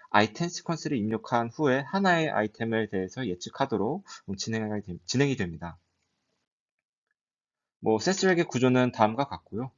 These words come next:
세스렉은 이제 트랜스포머 인코더를 아주, 혹은 셀프 어텐션 블록을 좀 기본 구-, 구조로,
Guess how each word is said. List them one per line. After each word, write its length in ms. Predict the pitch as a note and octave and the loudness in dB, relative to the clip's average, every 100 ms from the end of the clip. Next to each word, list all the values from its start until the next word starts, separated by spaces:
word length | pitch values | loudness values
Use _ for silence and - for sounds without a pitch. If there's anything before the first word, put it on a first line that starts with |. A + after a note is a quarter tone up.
| _ - | _ -4
세스렉은 480 | D3+ F3 E3 D#3 | 0 4 4 4
이제 140 | B2+ B2 | 0 -2
트랜스포머 540 | - A3 A3 F3 D#3 | 0 -2 0 -2 2
인코더를 800 | A2+ A#2+ - F#3+ C3+ G2+ A#2+ G2 | 2 0 2 4 4 4 0 -2
아주, 360 | F#2+ G2 G#2 G2+ - - _ - | -8 -4 -2 -2 -8 -20 _ -4
혹은 240 | E3+ E3+ B2+ | 4 6 6
셀프 440 | - A3 A#3 - | 4 2 2 0
어텐션 480 | F#3 - B2 A#2 G2+ | 0 -2 -2 -2 -2
블록을 380 | G#2+ G#2+ G2+ G2+ | 0 2 2 -2
좀 280 | G2 F2+ E2+ _ - _ _ _ - - | -2 -4 -8 _ -20 _ _ _ -16 -14
기본 440 | - B2 A#2 G#2+ G2 | -6 0 4 4 0
구-, 280 | - A#2 G2+ _ _ - | -4 -4 -6 _ _ -20
구조로, 680 | - A2+ A#2 A2+ A2 F#2+ | -8 -2 2 4 2 0